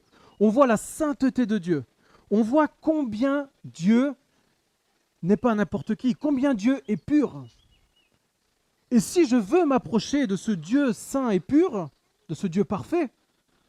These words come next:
voilà ce que je dois faire. Et là, il y a une liste qui se déroule. Il paraît qu'il y a six cent treize commandements. J'ai toujours entendu ce chiffre-là.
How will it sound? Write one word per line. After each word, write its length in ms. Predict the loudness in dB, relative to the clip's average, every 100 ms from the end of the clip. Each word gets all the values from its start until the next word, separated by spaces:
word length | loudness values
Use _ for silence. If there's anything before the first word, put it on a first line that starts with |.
| -16
voilà 440 | -10 -2 0 0 -2
ce 80 |
que 120 | -2 -4
je 60 |
dois 140 | -2 -4
faire. 280 | -4 -8 -6
Et 80 | -2
là, 220 | 0 -2 _ _ _ 0
il 80 |
y 20 | 2
a 20 |
une 140 | 4
liste 220 | 6 4
qui 100 | 2
se 140 | -2 0
déroule. 540 | 2 4 6 6 4 -2 _ _ _ _ -8
Il 80 | -2
paraît 260 | 2 2
qu'il 80 | 2
y 60 | 0
a 20 |
six 220 | 0 -4
cent 180 | -2 -2
treize 300 | 0 -4 -2
commandements. 600 | 0 0 2 0 0 -2
J'ai 80 | -10
toujours 280 | -6 0 2
entendu 300 | 2 -2 -4
ce 80 | -6
chiffre-là. 500 | -8 -2 0 0